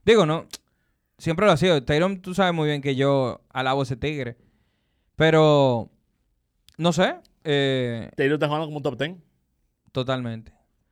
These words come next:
Speaker 1: Pa' mí él debería ser top ten. Uno no lo pone porque él tiene decaídas. Y, y se desaparece a veces. Y él a veces tiene unos jueguitos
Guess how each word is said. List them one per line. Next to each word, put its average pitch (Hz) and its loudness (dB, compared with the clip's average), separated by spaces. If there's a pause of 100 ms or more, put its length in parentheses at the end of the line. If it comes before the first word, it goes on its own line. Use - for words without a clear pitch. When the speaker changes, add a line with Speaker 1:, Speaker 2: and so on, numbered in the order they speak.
(160)
Speaker 1:
Pa' 165 -6
mí 226 -4
él 370 -6
debería 349 -2
ser 143 -6
top 120 -10
ten. 120 -8
Uno 175 -4
no 226 -4
lo 220 -4
pone 196 0
porque 151 -6
él 147 -6
tiene 170 -6 (580)
decaídas. 151 -4 (840)
Y, 147 -2
y 147 -2
se 160 -2
desaparece 147 0
a 135 0
veces. 139 -2
Y 120 -8
él 180 2
a 254 6
veces 269 2
tiene 262 -2
unos 262 2
jueguitos 185 0